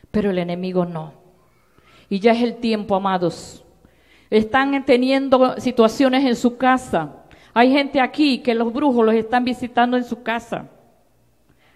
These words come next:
Hay gente aquí que está viendo literalmente brujos, siluetas en su casa.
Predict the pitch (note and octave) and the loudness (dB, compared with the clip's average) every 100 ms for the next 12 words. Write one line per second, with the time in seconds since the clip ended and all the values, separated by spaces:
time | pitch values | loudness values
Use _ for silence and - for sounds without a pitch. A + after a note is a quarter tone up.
0 | - A3 C#4 C#4+ C#4+ C4 B3+ - D4+ C#4 | 0 2 2 2 2 0 0 2 2 4
1 | A#3 A#3 B3+ C4+ C4+ C4 C4 B3+ B3+ B3 | 0 2 0 2 2 2 2 0 2 2
2 | C4+ C4+ C#4+ C4+ B3 A3 F3+ - G#3+ C#4 | 2 0 0 -2 -2 -2 -2 -4 -2 0
3 | A#3 G3 D#3 - - _ _ _ _ _ | 0 -4 -12 -16 -20 _ _ _ _ _
4 | - - B3+ C4 C4+ C4 A#3+ A3 G#3+ - | -12 -2 2 4 4 0 -4 -4 -8 -6
5 | A3 G#3+ - C#3+ | -6 -6 -10 -12